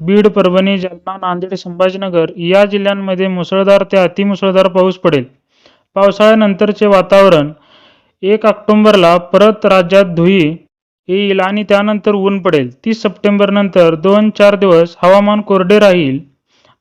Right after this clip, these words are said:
आज आलेली धुळी कोरडी असून ती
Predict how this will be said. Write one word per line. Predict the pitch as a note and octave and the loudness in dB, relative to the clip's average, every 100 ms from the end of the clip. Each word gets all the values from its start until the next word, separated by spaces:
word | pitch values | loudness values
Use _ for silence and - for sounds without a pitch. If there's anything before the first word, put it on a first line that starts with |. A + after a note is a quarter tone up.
| _ | _
आज | F#3+ G3 G3 G3+ - _ F3+ | -2 0 0 -2 -12 _ -6
आलेली | F#3 G#3 G#3 | -2 0 0
धुळी | G3 F#3 F#3+ F3+ | 0 0 0 -2
कोरडी | F3+ G3+ F#3+ F#3+ | -2 0 2 4
असून | G#3+ G3+ F#3 C#3+ D3+ | 2 2 0 0 -2
ती | D#3+ _ G#3+ F3+ F3 | -10 _ -2 -2 -6